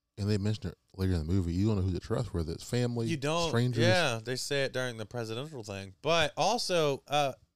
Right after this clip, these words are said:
Speaker 2: plot-wise, you kinda needed her to save Molly 'cause that gets her to the hospital. Um, <laughs>
Speaker 1: I mean, yeah, true, 'cause
Speaker 2: Yeah,
Speaker 1: without
Speaker 2: plot-wise,
Speaker 1: her, she had no reason to go.
Speaker 2: she had no reason to go to the hospital.
Speaker 1: She would've just been
Speaker 2: Just
Speaker 1: one
Speaker 2: keep one
Speaker 1: try-,
Speaker 2: she would've
Speaker 1: pri-,
Speaker 2: died pretty quickly.
Speaker 1: probably trying to go back home.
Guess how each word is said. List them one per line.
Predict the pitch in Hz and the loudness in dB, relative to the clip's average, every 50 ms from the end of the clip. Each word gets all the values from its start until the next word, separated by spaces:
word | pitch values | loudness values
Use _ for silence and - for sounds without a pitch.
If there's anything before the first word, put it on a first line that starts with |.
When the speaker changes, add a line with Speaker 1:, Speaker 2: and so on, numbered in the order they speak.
| _ _ _ | _ _ _
Speaker 2:
plot-wise, | - 156 175 202 226 - - 117 110 107 104 104 101 101 107 | -4 0 2 2 0 0 0 -2 -2 -2 -2 -4 -6 -8 -10
you | 107 | -8
kinda | - 147 143 113 104 | -6 -4 -4 -4 -6
needed | 98 101 104 117 131 151 147 | -8 -8 -8 -6 -6 -6 -6
her | 160 156 160 | -6 -6 -6
to | 160 156 | -6 -8
save | - - 160 160 156 | -8 -8 -8 -8 -8
Molly | 156 160 160 165 165 160 156 | -10 -12 -10 -10 -10 -10 -12
'cause | - - | -14 -14
that | 110 107 | -16 -14
gets | - 107 104 - | -12 -14 -14 -14
her | 110 | -14
to | 101 101 | -14 -12
the | 101 | -12
hospital. | 104 127 120 120 113 - - 156 156 160 160 - _ _ _ _ _ _ _ _ _ _ _ | -10 -8 -10 -10 -10 -10 -12 -10 -10 -12 -14 -16 _ _ _ _ _ _ _ _ _ _ _
Um, | 113 117 123 123 120 113 107 104 101 - | -2 0 2 2 2 2 0 -2 -4 -6
<laughs> | 143 - - - - _ - - - 135 - - - 120 - _ 147 - _ - _ _ - - - | -8 -8 -8 -12 -18 _ -20 -14 -12 -12 -12 -10 -14 -14 -10 _ -12 -12 _ -20 _ _ -18 2 6
Speaker 1:
I | 143 | 6
mean, | 143 143 131 | 8 8 8
yeah, | 117 101 | 6 4
true, | 87 - - 139 120 98 | 4 2 0 -2 0 2
'cause | - 139 104 - | 2 2 2 2
Speaker 2:
Yeah, | 107 104 | 0 0
Speaker 1:
without | 117 117 123 160 196 | 2 4 6 6 8
Speaker 2:
plot-wise, | - - 160 151 95 113 104 98 | 6 6 4 4 4 4 4 2
Speaker 1:
her, | 90 | 2
she | - - 117 113 | 0 0 2 2
had | 101 95 | 2 4
no | 101 95 | 4 4
reason | 98 98 82 82 | 4 4 2 0
to | 80 | -2
go. | 160 185 80 - | -2 -2 -2 -2
Speaker 2:
she | - | -2
had | 120 110 | -4 -4
no | 120 120 | -2 -2
reason | 117 113 104 101 95 | -2 -2 -4 -6 -8
to | 98 | -8
go | 95 | -8
to | 92 104 | -8 -8
the | 104 | -10
hospital. | 101 - - - - | -12 -14 -14 -12 -2
Speaker 1:
She | - 110 | 2 4
would've | 104 95 80 - - - | 4 4 2 -2 -6 -6
just | - 98 90 - - | -4 -4 -4 -4 -6
been | 90 82 | -6 -4
Speaker 2:
Just | 85 87 | -4 -2
Speaker 1:
one | 87 90 90 87 | -2 -2 -2 -2
Speaker 2:
keep | 90 104 98 - | -4 -6 -8 -8
one | - 101 98 101 | -8 -6 -4 -4
Speaker 1:
try-, | 104 | -2
Speaker 2:
she | - - 131 | -2 -2 0
would've | 123 107 | 0 0
Speaker 1:
pri-, | 151 156 | 0 0
Speaker 2:
died | 107 98 98 95 95 92 | 0 0 -2 -2 -4 -6
pretty | - 98 92 90 | -8 -8 -8 -8
quickly. | - 101 95 - | -10 -12 -4 2
Speaker 1:
probably | 117 127 127 120 | 4 6 6 6
trying | - 120 107 101 | 4 2 2 2
to | |
go | 90 95 | 2 2
back | 87 85 76 - | 0 0 -2 -4
home. | - 78 - | -8 -12 -12